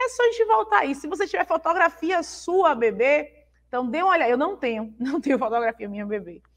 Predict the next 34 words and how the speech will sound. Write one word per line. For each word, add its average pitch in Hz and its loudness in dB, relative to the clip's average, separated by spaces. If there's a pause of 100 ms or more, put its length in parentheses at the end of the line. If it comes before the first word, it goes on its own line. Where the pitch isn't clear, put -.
(320)
Então, 233 -2
se - -8
você 339 -4
tiver 277 0
fotografia 254 0
sua, 226 -2
bebê, 202 2 (240)
comparem 370 4
aí 247 -2 (180)
com 440 -4
você 415 2
hoje. 370 2 (220)
E 285 -8
você 339 -4
vai 359 2
conseguir 359 -4
aí 277 2
perceber 294 0
uma 294 0 (260)
diferença. 277 0
Mas 370 -4
e 427 4
os 427 2
animais, 214 -2
né? 220 -6
Vamos 349 -10
focar - -2
aqui 320 -8
nos 311 -6
animais. 220 -4 (260)
Será 339 2
que 339 -12 (200)
todos, 247 6
né, 180 -8